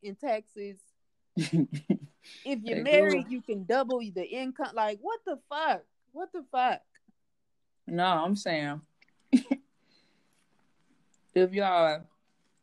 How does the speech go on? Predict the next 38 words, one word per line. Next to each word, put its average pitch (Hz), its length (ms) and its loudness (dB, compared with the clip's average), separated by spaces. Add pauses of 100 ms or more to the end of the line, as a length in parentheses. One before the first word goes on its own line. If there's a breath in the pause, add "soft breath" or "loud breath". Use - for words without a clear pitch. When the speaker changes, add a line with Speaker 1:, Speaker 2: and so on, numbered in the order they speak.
Speaker 2:
they 165 180 2
go 160 140 0
double 160 320 -2
y'all, 156 220 -6
they 160 200 0
adding 160 380 2
both 151 260 -4
y'all 147 200 -6
income. 147 540 -8
So, 139 360 -8 (960)
say 156 260 2
together 151 520 4
y'all 160 280 0
make 160 360 -2 (440)
Speaker 1:
Oh, 147 240 -2
Speaker 2:
seven-, 160 460 2
Speaker 1:
then 147 100 -6
you, 151 60 -6
Speaker 2:
more 151 80 -6
than 165 80 -2
Speaker 1:
yeah. 170 40 -6
Speaker 2:
seventy-five 165 640 0
thousand. 185 520 -4
Speaker 1:
You 165 80 -8
screwed, 160 560 4 (220)
right? 135 340 -4 (840)
Speaker 2:
Um, - 100 -18 (240)
no, 135 440 -10 (800)
it, 131 220 -8
it 127 220 -6
just - 100 -14
trickles 127 360 -6
down 143 300 -8
from 131 140 -10
there. 127 240 -10
I'm 131 80 -14
trying 131 280 -14
to. 131 120 -16